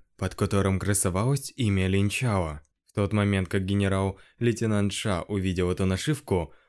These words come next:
он резко нахмурился. Дракон выступал отличительным знаком научно-технического института, и по его цвету можно было определить ранг человека.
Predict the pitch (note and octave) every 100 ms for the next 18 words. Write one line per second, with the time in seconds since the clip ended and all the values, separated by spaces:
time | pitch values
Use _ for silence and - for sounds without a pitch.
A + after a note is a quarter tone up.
0 | - G2+ G2+ F#2 F2 - G3 G2+ A2+ G#2
1 | F#2 E2+ - E2 D2 _ _ _ _ -
2 | G2+ G2+ G2+ G3 F#3 F3+ D#3 D#3 D#3 D#3
3 | - B2+ A#2 G#2+ - G#2 G#2 G2+ G2 C#3+
4 | F3+ E3+ D3+ C3 B2+ C3 A2+ G#2+ G2 F2
5 | - G2+ G2+ G2 - C3+ D3+ A2 F#2+ D#2
6 | - _ _ _ - G2 G#2 G#2 F#2+ G2
7 | - C#3 B2 F#2 F#2+ F#2 G2 G2 F#2+ F2+
8 | F#2+ F#2 A2+ - - - D3 B2 F2+ F2
9 | - G2+ G2+ G2 F2 - E2 D2